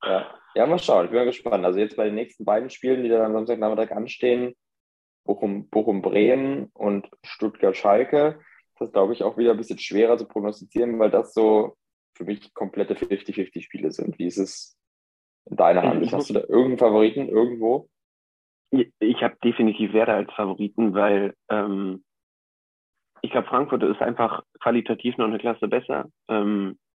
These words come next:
Speaker 2: die stehen auch, glaub ich, tabellarisch noch nicht da, wo sie am Ende der Saison stehen könnten.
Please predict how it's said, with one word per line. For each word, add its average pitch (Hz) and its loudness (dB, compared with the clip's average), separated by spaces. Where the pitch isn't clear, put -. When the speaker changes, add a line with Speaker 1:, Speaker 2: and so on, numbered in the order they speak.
Speaker 2:
die 104 -8
stehen 113 0
auch, - -4
glaub 104 2
ich, 104 -4
tabellarisch 101 0
noch 98 -2
nicht 98 -6
da, 101 0
wo 101 -2
sie 95 -2
am 101 -6
Ende 101 -2
der 101 0
Saison 92 -4
stehen 95 -6
könnten. 107 -4